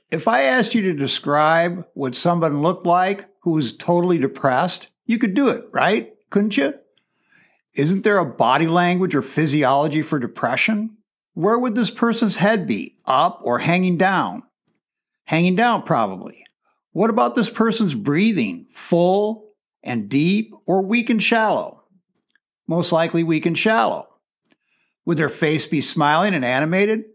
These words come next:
Probably not. Most likely, it would be slack or expressionless. Now, what about their movements and gestures? Would they be expansive and animated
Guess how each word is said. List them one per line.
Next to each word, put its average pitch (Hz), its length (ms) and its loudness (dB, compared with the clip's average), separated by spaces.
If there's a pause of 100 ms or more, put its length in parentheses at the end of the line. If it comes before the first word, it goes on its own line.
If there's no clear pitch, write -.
(480)
Probably 240 480 -2
not. 214 540 -2
Most 180 500 0
likely, 143 840 0 (240)
it 170 60 -2
would 190 180 0
be 185 140 0
slack 180 720 0
or 185 220 -2
expressionless. 180 880 -4 (540)
Now, 247 140 2
what 262 120 0
about 247 220 0
their 208 120 2
movements 196 540 0
and 147 160 0
gestures? 143 880 -2 (200)
Would 170 100 -4
they 170 140 0
be 147 200 -2
expansive 151 760 0
and 120 160 -2
animated 185 760 0